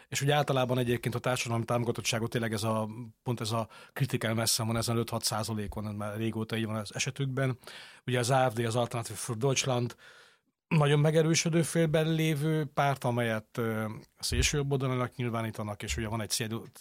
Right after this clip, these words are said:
C D U, C S U, konzervatív, keresztény <clears throat> értékrendre épülő, masszív jobboldali,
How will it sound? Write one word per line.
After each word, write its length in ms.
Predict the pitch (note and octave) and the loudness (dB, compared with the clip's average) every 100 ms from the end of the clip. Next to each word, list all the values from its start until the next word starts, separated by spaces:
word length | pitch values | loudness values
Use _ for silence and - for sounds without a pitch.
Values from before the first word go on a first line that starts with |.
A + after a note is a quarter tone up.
| - | -12
C 220 | - - A#2 | -4 -2 -2
D 40 | |
U, 120 | A2+ | -2
C 300 | G2+ C3 A2+ | -4 -4 -2
S 100 | - | -2
U, 120 | C3 B2 - - - - - | -2 -4 -10 -16 -16 -12 -2
konzervatív, 800 | C3 A#2 A#2 A2 - A2+ A2 | 0 0 0 -4 -4 -4 -4
keresztény 600 | - A#2+ A2+ - A#2+ A#2 - - | -4 -2 -2 -2 -2 -4 -8 2
<clears throat> 160 | E3 F3+ | 6 6
értékrendre 600 | C3+ C3 B2 B2 A#2 A#2 | 4 0 0 0 2 2
épülő, 600 | B2 A#2 A2+ A2+ A#2 A2 - - _ - | 2 2 -2 0 -2 -4 -12 -20 _ -6
masszív 560 | A#2 A2+ - A#2+ A2+ B2 | -2 0 0 0 -4 -2
jobboldali, 640 | B2+ A2 A#2 A2+ A2 | -2 -2 -2 -2 -4